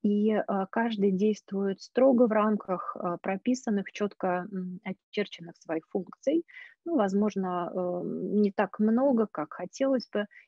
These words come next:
имея поддержки в, а, обсуждении профессиональных вопросов с коллегами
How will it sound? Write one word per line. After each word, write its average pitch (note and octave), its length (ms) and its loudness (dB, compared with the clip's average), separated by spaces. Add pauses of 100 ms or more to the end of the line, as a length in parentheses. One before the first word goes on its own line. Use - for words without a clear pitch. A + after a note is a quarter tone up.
имея G#3 500 8
поддержки A#3 680 2 (160)
в, - 60 -2
а, F#3 400 -2 (240)
обсуждении G3+ 680 2
профессиональных F#3 760 -4
вопросов G3+ 520 -2
с - 100 -20
коллегами F3 640 -4